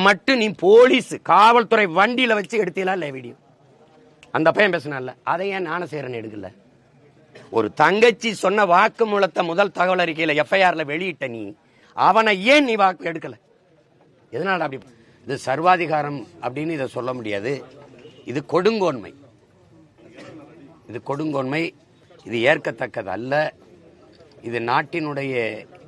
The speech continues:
இறையாண்மைக்கு, ஒருமைப்பாட்டுக்கு நேர் எதிரானது. இது ஒவ்வொரு தேசிய இனங்களுக்கும் உரிமை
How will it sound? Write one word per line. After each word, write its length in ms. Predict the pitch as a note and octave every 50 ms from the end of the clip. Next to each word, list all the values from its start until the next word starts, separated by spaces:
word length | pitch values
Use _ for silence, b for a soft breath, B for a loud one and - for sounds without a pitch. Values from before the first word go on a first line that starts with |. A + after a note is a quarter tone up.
| - - - - - - - - A2 B2+
இறையாண்மைக்கு, 720 | C3+ C#3+ D3+ D3+ D3 C#3+ C3+ B2 A#2+ A2 - - D3+ E3 D#3 C#3+ - - _ _ _ _ _ _ _ _ _ _ _ _ _ _ _ _ _ _ _ _ _ _ B2 B2 - - C3+ B2 A#2+ - A#2+ B2+ B2+ - - - _ _ _ _ _ _ _ _ _ _ _ _ _
ஒருமைப்பாட்டுக்கு 880 | - A2+ C#3 D3+ E3 E3+ E3 C#3+ - C#3+ C3 G#2+ - A#2 G2+ - B2+ C3 B2+ A2+ - _ - - G#2 G2+ - - - - - _ - - - - - _ _ - - A#2
நேர் 280 | D3 F3 G3+ G#3 G3+ F3+ D#3+
எதிரானது. 420 | C#3+ C#3+ C#3+ C#3 C3+ B2 G#2+ F#2 F2+ E2
இது 120 | D2 - _ _ _ _ _ _ _ _ _ G#2
ஒவ்வொரு 280 | A2 A2+ C3 D3+ D3+ C#3 G#2 -
தேசிய 380 | D3 D3 D3+ - E3 D#3 C3+ A#2+
இனங்களுக்கும் 600 | B2+ C3+ D3 C#3 B2+ A#2 A2 - - D#3+ D#3+ F3+ - _ _ _ _ _ _ _ _ _ _ _ _ _ _ _ _ _ _ _ _ _ _ _ _ _ _ _ _ _ _ _ _ _ _ _ _ _ - A#2+
உரிமை 260 | D3 F3+ G3 G3 G3